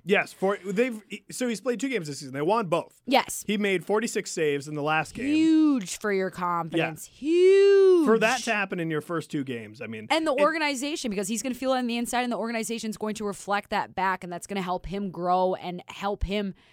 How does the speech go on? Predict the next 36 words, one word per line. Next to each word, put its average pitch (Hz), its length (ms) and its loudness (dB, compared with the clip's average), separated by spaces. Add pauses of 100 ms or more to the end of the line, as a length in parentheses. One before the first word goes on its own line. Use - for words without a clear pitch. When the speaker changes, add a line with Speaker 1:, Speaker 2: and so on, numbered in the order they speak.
(260)
Speaker 2:
go 208 220 6
to 233 40 0
the 214 120 0
rink 208 420 -2
with 196 140 -2
the 185 60 -2
vigor 190 680 -2
and, 190 220 -4
and 190 160 -2
the, 185 200 -2
and 196 160 -2
the 185 80 0
want 180 440 0
to 208 100 -6
be 185 160 -4
better 185 380 0
and 175 100 -4
improve 202 600 -2 (300)
that 202 180 -2
he 196 120 -6
wouldn't, 214 400 -2 (160)
I 180 60 -4
mean, 185 140 -4 (140)
he, 147 200 -12
I'm 147 100 -10
sure 165 160 -8
he 160 60 -2
works 147 220 -8
hard 151 160 -6
otherwise, 160 400 -4 (200)
but 226 100 2
Speaker 1:
Hmm. 190 40 -2
Speaker 2:
there's 294 160 0
just - 160 -2
a 349 60 -2
different 285 360 -4